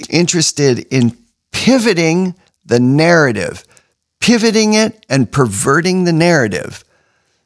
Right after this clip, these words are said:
when the story should really be a week of mourning,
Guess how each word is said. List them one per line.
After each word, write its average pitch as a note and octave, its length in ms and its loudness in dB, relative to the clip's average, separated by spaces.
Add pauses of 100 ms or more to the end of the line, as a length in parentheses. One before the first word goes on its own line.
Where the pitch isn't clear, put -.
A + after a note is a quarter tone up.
(200)
when C3+ 140 2
the C#3+ 80 4
story E3 380 0
should B2 280 -2
really D#3+ 260 0
be C3+ 320 0
a B2 80 -4
week D#3+ 460 0
of A#2 180 -4
mourning, C3 640 0